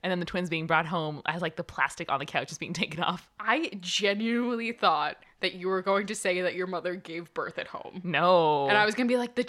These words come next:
Speaker 1: They're
Speaker 2: twins in, like,
Speaker 1: twins.
Speaker 2: i-,
Speaker 1: No.
Speaker 2: in a bathtub?
Speaker 1: No, no,
Speaker 2: What's
Speaker 1: no.
Speaker 2: happening?
Speaker 1: No, none of that
Speaker 2: What's
Speaker 1: shit.
Speaker 2: going on?"
Speaker 1: Also, I have so many E M Ts in my family that, that, that would have been <laughs> i-, impossible.
Speaker 2: No, no, no.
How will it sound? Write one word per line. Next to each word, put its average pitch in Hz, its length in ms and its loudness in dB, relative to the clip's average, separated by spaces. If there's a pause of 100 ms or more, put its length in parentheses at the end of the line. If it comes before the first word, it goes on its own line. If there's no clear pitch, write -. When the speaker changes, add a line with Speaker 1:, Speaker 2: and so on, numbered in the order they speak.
Speaker 1:
They're 208 140 8
Speaker 2:
twins 330 340 6
in, 190 160 6
like, - 200 6
Speaker 1:
twins. 285 500 0 (160)
Speaker 2:
i-, 196 100 0
Speaker 1:
No. 202 140 6
Speaker 2:
in 247 140 8
a 220 200 6
bathtub? 339 420 6 (280)
Speaker 1:
No, 196 280 6
no, 370 100 6
Speaker 2:
What's 381 180 8
Speaker 1:
no. 156 60 8
Speaker 2:
happening? 185 480 0
Speaker 1:
No, 165 320 4
none 196 160 2
of 180 80 0
that 170 100 2
Speaker 2:
What's 427 160 8
Speaker 1:
shit. - 80 2
Speaker 2:
going 262 280 6
on?" 208 340 2
Speaker 1:
Also, 233 260 6
I 190 100 8
have 208 140 0
so 190 240 4
many 180 460 0
E 180 120 0
M 180 120 -2
Ts 160 240 -4
in 170 40 -4
my 175 140 2
family 175 460 2
that, 165 280 2
that, 233 120 0
that 214 180 2
would 226 120 0
have 208 100 -2
been 208 260 0
<laughs> - 20 -6
i-, 233 140 0
impossible. 190 680 0
Speaker 2:
No, 214 260 0
no, 175 140 -6
no. - 100 -8